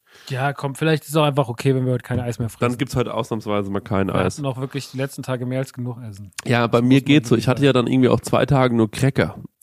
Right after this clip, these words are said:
Speaker 2: Ähm, das war
Speaker 1: Stimmt, du hattest die Cracker-Phase.
Speaker 2: Genau, ich hatte eine kurze Cracker-Diät und, ähm, da war wirklich, äh, sehr viel Freudloses in meinem Mund. Aber so ist es nun mal. Äh, ja, was macht ihr zu Halloween? Ihr habt einfach, äh, dekoriert?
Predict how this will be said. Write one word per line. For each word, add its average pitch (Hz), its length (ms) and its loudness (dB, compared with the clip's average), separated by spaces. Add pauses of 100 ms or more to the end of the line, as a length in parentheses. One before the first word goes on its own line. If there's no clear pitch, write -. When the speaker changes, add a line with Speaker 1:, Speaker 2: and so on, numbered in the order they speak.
Speaker 2:
Ähm, 110 400 4
das - 180 -2
war 117 300 4
Speaker 1:
Stimmt, 120 240 -8
du - 20 -10
hattest - 200 -14
die - 20 -18
Cracker-Phase. 117 600 -10
Speaker 2:
Genau, 117 260 4
ich 113 80 0
hatte 117 140 2
eine 117 120 2
kurze 120 240 0
Cracker-Diät 113 880 0
und, 107 480 0
ähm, 104 380 2 (100)
da 104 160 4
war 110 160 2
wirklich, 117 480 0
äh, 107 300 4
sehr 117 180 4
viel 113 140 4
Freudloses 107 680 4
in 107 80 0
meinem 101 220 2
Mund. 110 280 2 (320)
Aber 110 220 2
so 113 140 6
ist 127 140 6
es 123 180 -2
nun 104 120 4
mal. 101 240 4
Äh, 127 60 6
ja, 135 180 6
was 147 140 0
macht 160 220 2
ihr 165 80 2
zu 160 100 6
Halloween? 123 320 4
Ihr 117 100 6
habt 131 140 0
einfach, 135 340 0
äh, 113 160 4
dekoriert? 123 680 4